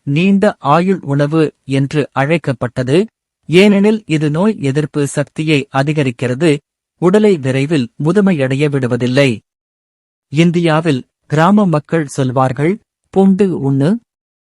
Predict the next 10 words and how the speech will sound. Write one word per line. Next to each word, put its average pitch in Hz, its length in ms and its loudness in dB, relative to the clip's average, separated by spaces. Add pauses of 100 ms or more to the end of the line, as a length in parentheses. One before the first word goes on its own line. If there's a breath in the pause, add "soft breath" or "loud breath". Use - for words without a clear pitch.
(340)
எருது 202 480 2
ஆகு." 143 360 0 (160)
இதுதான் 151 580 -2
இன்றைய 160 440 0
தலைப்பு. 131 640 -2 (120)
வறுத்த 151 420 -2
பூண்டு 127 480 -2 (280)
ஆணுக்கு 165 520 2
நூறு 135 480 0 (960)
எருதுகளின் 151 640 2